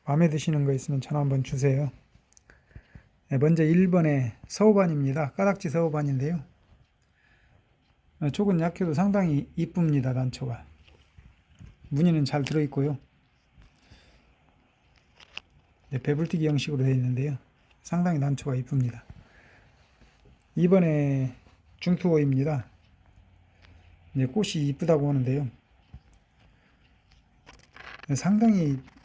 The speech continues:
변이 좋습니다. 진청에 무늬가 아주 화려하니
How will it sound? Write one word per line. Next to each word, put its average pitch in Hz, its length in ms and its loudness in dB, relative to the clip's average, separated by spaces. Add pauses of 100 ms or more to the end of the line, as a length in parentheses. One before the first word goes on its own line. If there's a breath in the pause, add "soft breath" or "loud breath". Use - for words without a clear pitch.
(680)
변이 160 220 2
좋습니다. 135 680 -2 (260)
진청에 139 840 0 (640)
무늬가 143 380 2
아주 135 180 -2
화려하니 156 600 0